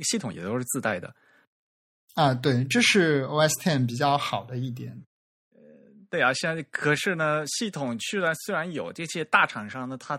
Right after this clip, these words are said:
Speaker 1: 都各起炉灶，各起炉灶，它不用。
Speaker 2: <laughs> 对，这，这其实是因为，呃，或者说我们可以看到这些 app 基本上有个特性，就是他们是需要跨平台的。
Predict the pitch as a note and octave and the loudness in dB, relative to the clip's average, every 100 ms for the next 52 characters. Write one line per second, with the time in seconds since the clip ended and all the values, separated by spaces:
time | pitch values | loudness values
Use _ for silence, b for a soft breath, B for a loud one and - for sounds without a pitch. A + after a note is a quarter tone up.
0 | - D3+ C#3+ _ A3 G3 A2+ - - F#2 | -6 -10 -10 _ -6 -4 -2 -4 -6 -8
1 | F2 F#2 A#2 - D#3 - _ _ _ F#3 | -14 -16 -12 -10 -10 -12 _ _ _ -6
2 | C3 - - A2+ A2+ A2+ - D3+ C4+ - | -6 -8 -12 -8 -8 -8 -8 -6 -6 -8
3 | _ _ _ _ _ _ _ _ _ _ | _ _ _ _ _ _ _ _ _ _
4 | _ _ _ _ - - - E3 B2 D3+ | _ _ _ _ -8 -6 2 2 2 -2
5 | - - - C#3 B2+ F3 A#3+ G#3 G3+ C4 | -4 -8 -2 0 2 4 4 4 0 0
6 | - A3 A3+ A3 G3 G3+ G3+ G3 G3 G3+ | 2 4 4 4 4 4 4 4 2 0
7 | F#3 C#3 B2+ B2 B2 B2+ C3+ - F#3 F3 | -4 0 2 2 2 0 -4 0 2 4
8 | - B B B C#3 C#3+ G3+ A#3 F#3 G#3+ | 0 B B B 0 0 2 4 4 4
9 | A#3 A#3 G#3+ D3 D3 G#3 D#3 B2+ E3 A2+ | 2 4 4 4 2 2 4 4 4 2
10 | A#2 F#3 E3 E3+ E3 D#3+ F#3+ G3 G3+ F3 | 0 2 2 2 0 4 4 4 4 2
11 | - F#3 D3 F#3 D3 C3+ C#3+ - G2+ A#2 | 2 2 2 0 0 -2 -4 -6 -10 -10
12 | C#3+ | -12